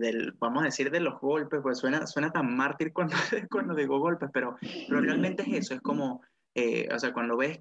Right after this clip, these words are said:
realmente, cuando, cuando el, el mercado te, te, te golpea y te, o sea, el mercado te golpea, cuando, cuando tienes ese, ese proceso de desmotivación que, que, eh, puedes tener,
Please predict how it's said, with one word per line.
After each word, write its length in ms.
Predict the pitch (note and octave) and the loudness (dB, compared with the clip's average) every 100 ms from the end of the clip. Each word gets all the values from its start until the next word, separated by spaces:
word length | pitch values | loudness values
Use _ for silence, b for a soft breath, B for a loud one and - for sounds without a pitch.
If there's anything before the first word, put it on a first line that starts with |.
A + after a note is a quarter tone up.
| - | -8
realmente, 560 | F3+ G3 F#3+ F#3+ F#3 G3 | -2 -2 -2 -4 -4 -2
cuando, 460 | F#3 C#3+ B2 A#2+ - | 0 0 0 -2 -2
cuando 260 | B2 A#2+ | -4 0
el, 200 | A#2 A#2 - | 0 0 0
el 100 | A#2 | 0
mercado 460 | A#2 - A#2+ C#3 D#3+ | -2 -2 0 0 2
te, 180 | E3+ - | 0 0
te, 320 | A#2 A2+ A2+ - | 0 0 0 -4
te 100 | A2+ | -2
golpea 600 | A#2 A2 C#3+ E3 F3 D#3+ | -2 0 0 2 2 2
y 80 | C3+ | 2
te, 540 | B2 A#2 A#2 A#2 - | 0 0 2 0 -2
o 40 | - | -4
sea, 180 | G3+ | -4
el 120 | F#3+ C#3+ | -4 -2
mercado 380 | B2+ - D3+ | -2 -2 -4
te 80 | D3+ | -2
golpea, 420 | A#2 A2 C3 A2+ - | -2 -4 -6 -8 -6
cuando, 320 | D3 C#3 C3+ | -2 0 0
cuando 220 | C#3+ C#3 | 2 0
tienes 380 | C#3 E3+ F#3+ G3+ | 0 0 0 -2
ese, 380 | F#3+ F3+ G3 - | -2 -2 -2 -2
ese 200 | D3 F3 | -2 -2
proceso 480 | F3 D3 C#3+ C#3 E3 | 0 0 0 -2 0
de 80 | D#3+ | 0
desmotivación 600 | C3 B2+ A#2+ A2+ - C3 | 0 -2 -2 -2 0 0
que, 200 | D3+ D3+ _ | 0 -4 _
que, 120 | A2 A2 _ - - - A#2+ | -4 -4 _ -16 -14 -4 0
eh, 180 | A#2 A2+ | 0 0
puedes 280 | C3 C#3+ C#3+ | 0 0 -4
tener, 320 | D#3+ B2+ | -4 -2